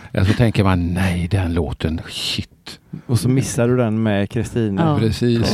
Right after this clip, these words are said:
Speaker 3: precis.
Speaker 2: Ja. Men vad är det med dans som lockar er? Är det, är det just den känslan du beskriver nu, Thomas? Eller är det, är det den sociala biten? Eller är det någonting helt annat?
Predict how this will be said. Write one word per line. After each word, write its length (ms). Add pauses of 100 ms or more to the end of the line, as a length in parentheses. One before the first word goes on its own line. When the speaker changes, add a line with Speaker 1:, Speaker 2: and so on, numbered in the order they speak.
(140)
Speaker 3:
precis. 380
Speaker 2:
Ja. 100 (840)
Men 120
vad 100
är 60
det 60
med 140
dans 460
som 200
lockar 600
er? 320
Är 340
det, 180
är 120
det 80
just 200
den 160
känslan 380
du 60
beskriver 440
nu, 100
Thomas? 440
Eller 340
är 120
det, 180 (640)
är 120
det 80
den 80
sociala 460
biten? 260
Eller 180
är 60
det 100
någonting 300
helt 180
annat? 400